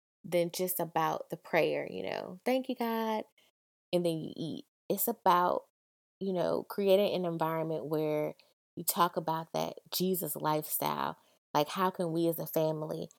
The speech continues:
as a group of people who love one another, continue to exude that in our everyday lives?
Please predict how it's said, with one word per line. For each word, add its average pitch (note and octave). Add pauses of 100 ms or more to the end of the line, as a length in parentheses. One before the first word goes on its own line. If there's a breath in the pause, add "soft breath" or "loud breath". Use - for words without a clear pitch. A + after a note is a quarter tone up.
(320 soft breath)
as F3
a E3+
group F#3+
of E3
people F3
who D#3+
love D#3+
one D3+
another, D3+ (460 soft breath)
continue F3 (120)
to D#3+
exude E3
that D#3
in D3+
our D#3
everyday C#3+
lives? -